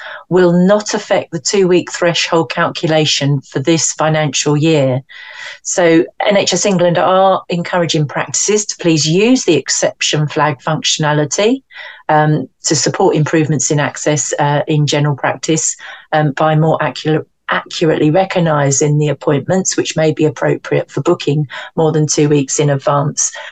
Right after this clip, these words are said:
But please remember, for this year only, those exception flags won't actually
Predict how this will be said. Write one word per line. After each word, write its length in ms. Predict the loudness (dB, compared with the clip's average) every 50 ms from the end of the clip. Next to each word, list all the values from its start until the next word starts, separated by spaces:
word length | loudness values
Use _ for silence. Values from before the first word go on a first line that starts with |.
| -12 _
But 180 | 0 0 0 0
please 340 | 2 4 4 4 4 4 2
remember, 400 | 2 2 4 4 4 4 2 2
for 140 | 0 0 0
this 340 | 0 2 2 2 0 2
year 340 | 2 2 4 4 2 0 -2 -4 _ -2
only, 480 | 0 0 2 2 2 2 2 2 2
those 260 | 2 2 2 2 0
exception 600 | -2 -4 -4 -2 -2 -2 -2 -2 -2 0 0 0 -2
flags 420 | -2 -2 -2 0 0 -2 -4 -4 0
won't 320 | 0 2 4 2 2 0 -2
actually 580 | -4 -4 -4 -2 -4 -2 0 2 2 2 0